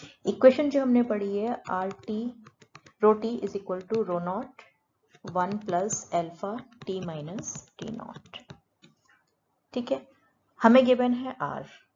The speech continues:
तो हम क्या कर सकते हैं, हमने ये relation पढ़ी थी R is equal to rho L upon A, तो हम रो की value R के terms में लिख सकते हैं।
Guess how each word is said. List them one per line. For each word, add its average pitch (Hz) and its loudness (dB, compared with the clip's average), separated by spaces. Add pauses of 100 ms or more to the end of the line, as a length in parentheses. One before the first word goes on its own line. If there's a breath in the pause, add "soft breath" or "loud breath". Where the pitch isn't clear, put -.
(320)
तो 226 -4
हम 233 2
क्या 240 2
कर 240 0
सकते 240 -8
हैं, 226 -4 (400 soft breath)
हमने 208 -2
ये 220 4
relation 214 -2
पढ़ी 180 -6 (120)
थी 233 -4 (140)
R 185 -2 (100)
is 196 -6
equal 170 -8 (100)
to 214 0
rho 175 -4 (260)
L 175 -6
upon 160 -10 (140)
A, - -12 (840 soft breath)
तो 226 0
हम 240 6
रो 208 6 (100)
की 247 -4
value 233 0
R 185 -4
के 226 -4
terms 180 -8
में 202 -6
लिख 160 -12
सकते - -16
हैं। - -16